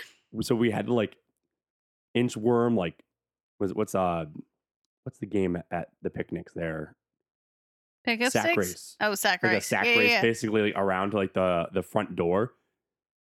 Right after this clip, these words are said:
Speaker 1: Meanwhile, the snow was just, like, soaking <laughs> our beanbags. We were so <laughs> cold.
Speaker 2: That sounds miserable. I am so glad that we never did that.
Speaker 1: Yeah, you know who joined me in that?
Speaker 2: Who?
Speaker 1: The best men, Brocation.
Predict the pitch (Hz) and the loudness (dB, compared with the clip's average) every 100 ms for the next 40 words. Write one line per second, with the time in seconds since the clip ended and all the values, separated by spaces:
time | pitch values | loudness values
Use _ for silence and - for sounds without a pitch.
0 | _ - 120 113 95 90 82 113 98 - | _ 0 2 4 2 -2 0 -2 -2 -12
1 | - 117 113 110 107 - - - - 92 | -2 2 2 0 -4 -8 -8 -10 -6 -6
2 | 87 - - - 123 - 90 92 95 113 | -6 -12 -12 -6 -6 -4 -2 2 2 0
3 | - _ _ _ 117 135 147 - - - | -4 _ _ _ 0 2 2 -2 -6 0
4 | 117 117 151 110 113 214 - - - _ | 0 0 -2 -2 0 0 -2 -8 -20 _
5 | _ _ _ - 208 202 - 311 247 220 | _ _ _ -4 -2 0 2 2 2 -2
6 | 208 254 220 180 170 - _ _ - 226 | -2 -2 0 2 0 -2 _ _ 0 2
7 | 262 277 - - - - 247 247 254 233 | 4 4 4 2 2 2 4 4 4 4
8 | 196 175 180 160 190 170 180 180 170 156 | 4 4 0 0 0 0 0 0 0 2
9 | 160 - _ - 101 95 98 104 104 92 | 2 -2 _ -2 2 4 2 2 2 2
10 | 95 107 113 117 110 123 - _ _ - | 2 4 4 4 4 2 -2 _ _ -2
11 | 202 185 226 _ _ 135 90 - 95 87 | -2 -2 -6 _ _ -4 -4 -2 -2 -2
12 | 123 _ _ - 87 85 90 87 113 | -4 _ _ -6 -4 -2 -2 -2 -2